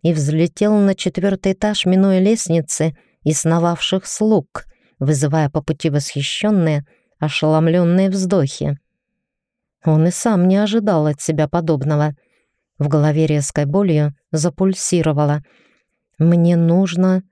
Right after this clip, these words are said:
с вами поговорить". Эдмунду тоже. Очень нужно было поговорить с ней. К примеру, о том, что ее магия далеко не магия целителя.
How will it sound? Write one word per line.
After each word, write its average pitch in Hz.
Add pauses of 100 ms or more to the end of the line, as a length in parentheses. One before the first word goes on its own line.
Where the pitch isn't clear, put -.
(140)
с -
вами 175
поговорить". 180 (1120)
Эдмунду 160
тоже. 151 (920)
Очень 185
нужно 156
было 151
поговорить 165
с -
ней. 151 (400)
К -
примеру, 156
о 156
том, 180
что -
ее 165
магия 156 (220)
далеко 147
не 175
магия 190
целителя. 196